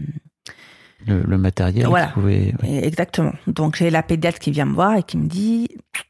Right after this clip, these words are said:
Speaker 2: On a, on n'arrive pas à, à la stabiliser, donc on va appeler le samu. » Et là, je commence un peu à, à être inquiète, mais surtout à me dire, « Je comprends qu'on va être séparés. »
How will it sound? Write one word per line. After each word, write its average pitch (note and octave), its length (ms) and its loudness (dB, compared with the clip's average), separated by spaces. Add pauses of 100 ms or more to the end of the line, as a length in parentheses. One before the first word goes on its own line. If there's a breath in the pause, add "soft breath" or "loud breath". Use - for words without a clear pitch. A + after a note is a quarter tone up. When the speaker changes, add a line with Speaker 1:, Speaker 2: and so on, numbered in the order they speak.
(120)
Speaker 2:
On D#3+ 200 2
a, D#3 120 2
on D#3 160 0
n'arrive D3+ 320 -2
pas D3+ 640 2
à, C3+ 420 -4
à - 40 -4
la D#3+ 120 -2
stabiliser, D3+ 680 0
donc F3+ 240 -2
on E3+ 40 0
va C#3+ 80 2
appeler G3 180 0
le F#3+ 60 0
samu. » - 420 -6 (760 loud breath)
Et E3 140 2
là, A3 240 4
je B3+ 120 -6
commence F3 360 0
un A3 180 2
peu G#3+ 200 0
à, F3+ 440 0 (2000)
à G3+ 140 4
être A3+ 140 0
inquiète, B3 320 0
mais G3+ 80 -2
surtout - 340 -2
à G#3+ 80 2
me G#3 100 2
dire, « A3 220 -2
Je - 60 -14
comprends A3+ 400 -2
qu'on A3+ 80 0
va F3+ 100 2
être E3+ 100 -6
séparés. » D#3 380 0